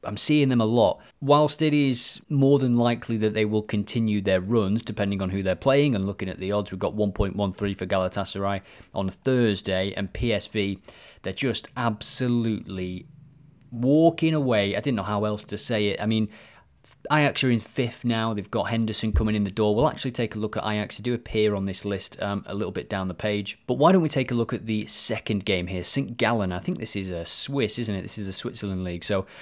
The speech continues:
they've played nine, they've won nine, and they are facing a team that has won just thirty-three percent of games. So quite interesting already. They've lost over half of those, uh, nine games played, so fifty-six percent. The points per game is quite average, one point one one.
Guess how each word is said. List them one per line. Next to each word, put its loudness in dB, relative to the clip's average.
they've -6
played 0
nine, 2
they've 0
won 2
nine, 0
and -4
they 0
are -2
facing 0
a 0
team -2
that 0
has -6
won 2
just -4
thirty-three -2
percent -4
of -10
games. 0
So -2
quite 0
interesting 0
already. 0
They've -4
lost -2
over 4
half -4
of 0
those, 0
uh, 0
nine 2
games -4
played, -4
so -4
fifty-six -6
percent. -4
The -6
points 2
per 2
game 2
is -2
quite -2
average, -4
one -2
point -4
one 2
one. 2